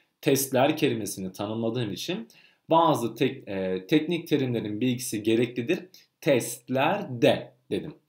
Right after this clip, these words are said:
Testlerde teknik terimlerin bilgisi gereklidir. Burada D'da mantıklı olduğu için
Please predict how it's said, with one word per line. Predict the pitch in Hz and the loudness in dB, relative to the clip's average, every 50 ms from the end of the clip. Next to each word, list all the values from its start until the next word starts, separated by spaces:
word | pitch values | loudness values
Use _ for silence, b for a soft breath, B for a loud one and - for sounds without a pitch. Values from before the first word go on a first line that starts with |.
| b b b b _ _ | b b b b _ _
Testlerde | - 170 180 175 - - 139 120 107 98 92 95 120 165 185 - b b b b _ - | 2 4 4 4 2 0 0 0 0 0 -2 -4 -4 -6 -6 -8 b b b b _ -4
teknik | - 170 156 160 160 151 139 156 | -2 -2 -2 -2 -2 -4 -4 -4
terimlerin | - 131 110 104 101 98 95 92 95 110 | -4 -4 -4 -4 -6 -6 -8 -6 -4 -2
bilgisi | 113 - - - - - | -2 -4 -4 -8 -10 -6
gereklidir. | - 101 107 123 117 131 151 143 170 175 170 - | -4 -2 -2 -2 -2 -2 -2 -2 -2 -4 -4 -4
Burada | 139 135 123 127 117 110 117 | -4 -2 0 0 -2 2 4
D'da | 120 120 123 123 131 120 104 98 - - - - | 4 4 4 4 4 2 2 0 -2 -6 -12 -6
mantıklı | 117 123 127 127 127 127 - 180 - 110 110 | -2 0 0 0 0 -4 -6 -8 -6 -6 -4
olduğu | - 131 131 120 110 - - 87 - | 0 4 4 4 4 4 0 -2 -2
için | - 143 143 - 147 165 190 190 B | -2 -2 0 0 0 0 0 -2 B